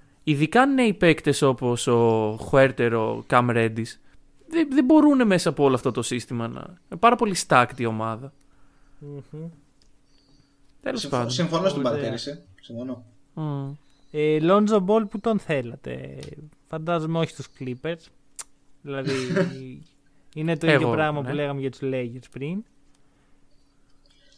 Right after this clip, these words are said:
Speaker 3: Κοίτα, θεωρώ ότι μια καλή επιλογή, μιλάμε από αυτές που ακούστηκαν ή γενικά, έτσι, σαν ιδέα;
Speaker 2: Γενικά,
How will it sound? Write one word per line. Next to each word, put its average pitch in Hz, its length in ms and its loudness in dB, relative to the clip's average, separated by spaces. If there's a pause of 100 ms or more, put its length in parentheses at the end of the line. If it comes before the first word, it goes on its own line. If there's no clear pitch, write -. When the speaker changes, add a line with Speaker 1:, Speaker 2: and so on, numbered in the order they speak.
(120)
Speaker 3:
Κοίτα, 117 460 -4
θεωρώ 135 300 -2
ότι 147 300 -6
μια 135 120 -6
καλή 135 280 -4
επιλογή, 127 840 -6
μιλάμε 139 340 0
από 156 100 -6
αυτές 170 220 -6
που 156 80 2
ακούστηκαν 202 580 -2
ή 208 60 -4
γενικά, 156 480 -4
έτσι, 110 260 -4
σαν 127 240 -8
ιδέα; 123 420 -2
Speaker 2:
Γενικά, 339 480 0